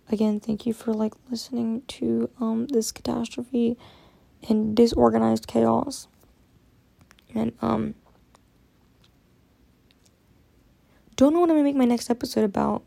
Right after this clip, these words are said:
but we'll see. I have, like, five thousand different, like, idea plans worked out, like, written out.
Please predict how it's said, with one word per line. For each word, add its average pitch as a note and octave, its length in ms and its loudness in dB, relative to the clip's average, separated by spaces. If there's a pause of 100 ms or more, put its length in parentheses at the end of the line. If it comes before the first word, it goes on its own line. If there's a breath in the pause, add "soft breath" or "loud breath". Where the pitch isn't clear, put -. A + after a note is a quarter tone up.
but - 160 -6
we'll D#4 240 0
see. E4+ 640 2 (340 loud breath)
I B3 60 -8
have, D4 120 -4
like, C#4+ 160 -2
five B3+ 400 -4
thousand B3+ 640 -2 (220)
different, A#3+ 540 0 (920 soft breath)
like, - 180 -6
idea A3+ 360 2
plans B3+ 580 -2 (960)
worked C4+ 340 2
out, C4+ 320 0
like, B3 180 -4
written C4 240 -2
out. C4+ 240 -2